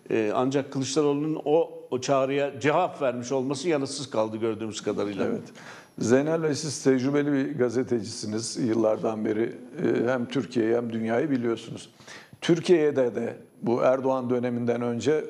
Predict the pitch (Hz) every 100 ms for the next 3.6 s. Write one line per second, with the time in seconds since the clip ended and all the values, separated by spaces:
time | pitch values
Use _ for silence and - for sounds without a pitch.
0 | - 143 127 131 127 123 117 127 - 123
1 | - 120 117 113 123 113 117 135 - -
2 | - - - 135 143 139 131 120 113 127
3 | 123 120 117 113 110 117